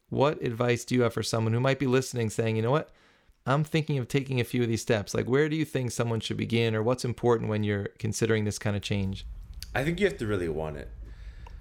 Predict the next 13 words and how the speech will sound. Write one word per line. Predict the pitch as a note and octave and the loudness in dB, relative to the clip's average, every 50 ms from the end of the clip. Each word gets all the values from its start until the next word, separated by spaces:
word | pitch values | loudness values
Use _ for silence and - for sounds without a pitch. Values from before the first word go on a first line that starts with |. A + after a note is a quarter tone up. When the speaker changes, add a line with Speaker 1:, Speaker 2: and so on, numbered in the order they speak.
| - - - - - - | -16 -16 -16 -12 -4 0
Speaker 2:
And | A#2 B2+ C3 | 2 2 2
if | B2+ A2 | 2 0
you | B2 C#3 F3 F3 | -2 0 0 2
want | C3+ C3 D3 D3+ D3+ | 4 4 4 4 2
to | C3 | 2
do | A#2 B2+ B2+ | 0 0 2
something, | C3+ D#3 D#3 D#3 E3+ F3 F#3 G3 G3 - - - - - - - - - - | 2 2 0 2 0 -2 -2 -2 -4 -10 -14 -16 -16 -18 -18 -16 -16 -12 -8
you | F#2 G2 | -6 -4
have | A2 A2 A2+ - | -2 -4 -2 -4
to | G2+ | -4
just | D#2+ E2 D#2+ - | -4 -4 -6 -4
do | - E2 - | -2 -2 -2
it. | - - | -4 -6